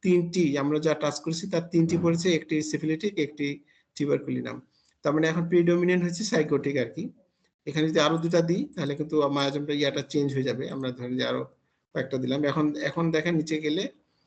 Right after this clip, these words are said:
আহ, মায়াজম সিলেকশনে দেখা যাচ্ছে যে সাইকোটিক পাঁচটি, সিফিলিটিক দুইটি।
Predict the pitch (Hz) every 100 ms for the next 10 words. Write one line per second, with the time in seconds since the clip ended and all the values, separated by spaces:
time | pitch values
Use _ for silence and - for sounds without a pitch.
0 | _ _ 139 131 127 135 135 143 139 143
1 | 139 143 143 131 135 135 - 147 143 147
2 | 147 170 180 175 165 - 180 175 170 170
3 | 170 160 160 156 156 156 165